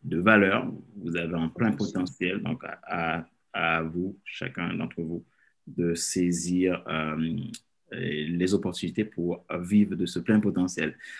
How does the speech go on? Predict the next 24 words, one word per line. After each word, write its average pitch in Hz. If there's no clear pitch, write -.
Merci 117
beaucoup, 117
Ariel. 98
Euh, 87
c'était -
un 92
plaisir 95
pour, 87
euh, 82
nous 95
de 85
faire 87
cette -
interview. 87
C'était -
très 107
agréable. 95
T'es, 82
t'avais, 82
t'avais 80
vraiment 85
des, 85
des, 82
des, -